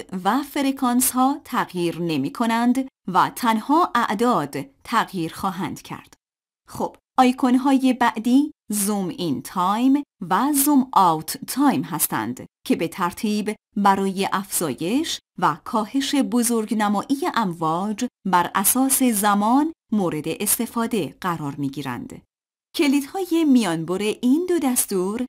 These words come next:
کلیدهای مثبت و منفی هستند. در این میان ذکر این نکته الزامی است که با افزایش بزرگنمایی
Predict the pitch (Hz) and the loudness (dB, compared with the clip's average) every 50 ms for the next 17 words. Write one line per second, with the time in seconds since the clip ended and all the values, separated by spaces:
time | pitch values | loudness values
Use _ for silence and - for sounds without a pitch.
0 | - _ - - - 220 180 151 131 131 - - 226 202 202 180 160 160 151 160 | -10 _ -4 -2 -2 0 0 -2 -6 -8 -8 -6 -4 -4 -4 -4 -6 -6 -6 -6
1 | 175 208 226 - - - 240 247 262 285 277 269 - - - _ _ - 175 151 | -4 0 0 0 2 2 4 4 4 2 0 -4 -10 -16 -16 _ _ -16 -8 -2
2 | 151 180 156 151 165 190 208 233 240 233 233 240 - - 302 277 190 160 175 - | 0 0 0 0 -2 -2 -2 -2 -2 -2 -2 -4 -4 -2 -2 -2 -2 -4 -6 -6
3 | - - 143 - 139 - - - - _ _ _ _ _ _ _ _ _ _ - | -6 -6 -6 -6 -8 -12 -14 -18 -20 _ _ _ _ _ _ _ _ _ _ -4
4 | 180 175 151 151 147 165 180 196 208 220 214 214 220 220 - _ _ - 185 175 | -2 -2 0 0 -2 -2 -2 0 0 0 0 0 -2 -4 -8 _ _ -4 -2 0
5 | 208 214 214 - - 208 202 202 - - - 208 277 294 269 208 170 165 - - | 0 0 -2 -6 -8 -6 -4 -4 -4 -4 0 0 2 4 2 2 0 -4 -6 -8
6 | 165 - - - 190 185 185 214 214 214 233 240 254 262 262 269 269 - - _ | -8 -6 -4 -4 -4 -2 -2 -2 0 2 4 6 6 6 6 4 0 -6 -14 _
7 | _ - - 233 202 196 - - 202 196 196 - - 196 175 156 147 190 254 254 | _ -6 -6 -4 -2 -2 -2 -2 -4 -6 -6 -6 -4 -4 -4 -2 -2 -4 -4 -4
8 | - 339 339 330 254 254 226 202 202 185 156 139 - - 170 143 143 139 113 - | -4 -4 -4 0 0 0 0 0 0 -2 -2 -4 -6 -6 -4 -4 -4 -4 -6 -6
9 | - 196 240 294 - | -2 -2 0 0 -2